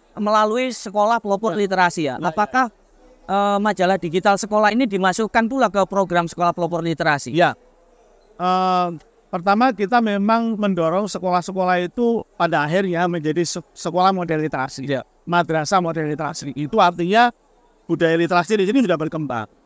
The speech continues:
Speaker 2: Nah, untuk menuju ke sana memang ada tahapan namanya sekolah pelopor literasi.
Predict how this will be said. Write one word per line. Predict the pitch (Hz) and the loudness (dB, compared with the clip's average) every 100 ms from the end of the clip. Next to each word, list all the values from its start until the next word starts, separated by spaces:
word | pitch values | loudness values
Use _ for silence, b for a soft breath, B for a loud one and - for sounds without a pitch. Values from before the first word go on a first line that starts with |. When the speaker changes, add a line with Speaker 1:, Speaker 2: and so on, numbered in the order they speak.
| _ | _
Speaker 2:
Nah, | 175 185 185 160 - _ _ 170 | -2 2 2 0 -6 _ _ -6
untuk | 165 170 | -4 -2
menuju | 180 180 160 | -2 -2 -2
ke | 160 | -6
sana | 156 175 220 | 0 2 2
memang | 254 185 190 233 233 | 2 0 0 0 0
ada | 170 180 | -2 -2
tahapan | 208 190 214 208 | -2 0 0 0
namanya | 185 156 156 202 | 0 -2 -2 -2
sekolah | 208 208 202 | -2 0 0
pelopor | 208 202 214 214 | 0 -2 0 -2
literasi. | 202 208 208 180 | 0 0 0 -2